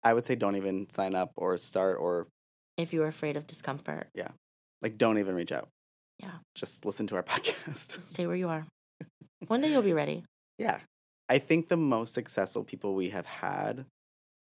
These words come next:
Speaker 1: in our program are the people that have followed us for a year or so on Instagram, have listened to our podcast for about a year, and then something happens around that year mark where they're like, "Okay, I'm, I'm ready to jump
Speaker 2: No
Speaker 1: in."
Speaker 2: one ever joins our program like,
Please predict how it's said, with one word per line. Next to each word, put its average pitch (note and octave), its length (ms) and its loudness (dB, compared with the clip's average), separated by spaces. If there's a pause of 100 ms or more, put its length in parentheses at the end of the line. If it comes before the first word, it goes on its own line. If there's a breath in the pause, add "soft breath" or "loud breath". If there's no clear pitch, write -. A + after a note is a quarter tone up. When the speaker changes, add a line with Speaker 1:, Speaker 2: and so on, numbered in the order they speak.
(380)
Speaker 1:
in A2 80 2
our A2 100 4
program B2+ 500 -4
are G2+ 100 2
the G2 100 -8
people G#2 180 -8
that G2 80 2
have F#2 100 -2
followed G2 320 4
us A2+ 140 -4
for B2+ 240 -2
a B2 60 -2
year A#2+ 240 -2
or B2 60 -2
so B2 440 -2 (380)
on C3+ 140 0
Instagram, G#2 640 -2 (500)
have G#2 140 -2
listened G2+ 220 -2
to C3 80 -2
our C3 80 -2
podcast G#2 440 -2
for - 60 -4
about G2+ 160 2
a G2 40 2
year, G2 340 0 (440)
and G#2 160 0
then G2 180 0
something G#2+ 400 -2
happens G2 440 -2
around F2+ 160 0
that E2+ 160 -4
year F2+ 240 0
mark G2+ 240 -2
where G2 80 0
they're F2+ 80 2
like, F2 160 -2
"Okay, F#2 500 0
I'm, G2 320 -4 (420)
I'm G#2+ 100 -6
ready F#2 180 0
to E2+ 40 -6
jump - 220 -8
Speaker 2:
No A3 80 4
Speaker 1:
in." A#3+ 40 4
Speaker 2:
one C#4+ 100 6
ever C4 180 4
joins F3+ 240 2
our E3 60 2
program D#3+ 320 -2
like, C#3+ 160 -2